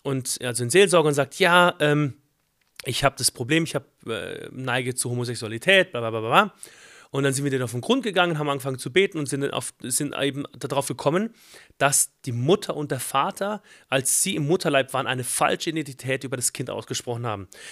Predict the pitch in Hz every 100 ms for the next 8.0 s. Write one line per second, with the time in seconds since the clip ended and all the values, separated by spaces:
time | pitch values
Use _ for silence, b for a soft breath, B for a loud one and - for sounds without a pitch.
0 | - - 107 139 190 208 - 147 - 131
1 | 123 120 120 143 - 127 120 127 - 208
2 | 226 B B B B B 147 147 139 -
3 | _ _ _ 143 139 143 143 127 135 175
4 | 170 165 160 - 151 165 165 143 147 233
5 | - 135 131 131 165 151 143 143 123 160
6 | 147 - - 127 127 135 135 143 131 123
7 | - 127 - 120 123 127 131 131 110